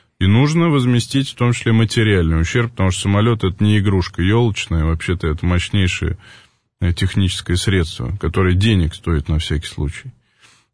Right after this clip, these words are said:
Поэтому это все говорил президент Валентина Ивановна в этом ключе выступила. По поводу вообще американцев и переговоров, еще раз. Нужно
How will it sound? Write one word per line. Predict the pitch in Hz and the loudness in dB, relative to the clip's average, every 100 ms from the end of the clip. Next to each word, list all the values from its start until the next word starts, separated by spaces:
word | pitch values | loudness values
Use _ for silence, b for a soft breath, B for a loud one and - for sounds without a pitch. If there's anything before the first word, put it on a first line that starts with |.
| - | 0
Поэтому | 120 135 139 131 127 120 113 | 2 4 2 2 4 4 4
это | 113 123 127 | 2 2 0
все | - 143 131 | -2 0 0
говорил | 123 123 123 117 | 2 2 2 0
президент | 110 110 101 104 123 139 | 0 0 0 0 0 0
Валентина | 107 98 92 98 95 | 0 0 0 0 2
Ивановна | 104 113 95 85 | 2 2 2 2
в | 87 | 0
этом | 92 87 | 0 -2
ключе | 95 95 - 98 | 0 -2 0 0
выступила. | 107 101 - 69 69 | 0 -2 -4 -4 -2
По | - 107 | 0 0
поводу | - 160 147 139 | 2 2 4 4
вообще | 127 - 135 | 2 2 0
американцев | 123 117 117 123 139 131 - | 2 2 0 0 2 0 -2
и | 104 | -4
переговоров, | 107 104 101 107 110 92 82 - | 0 0 2 4 4 0 -2 -6
еще | 90 98 76 | -4 -2 -2
раз. | 71 - - _ _ _ _ _ _ 120 | -4 -10 -20 _ _ _ _ _ _ 0
Нужно | 139 127 123 117 | 2 2 2 2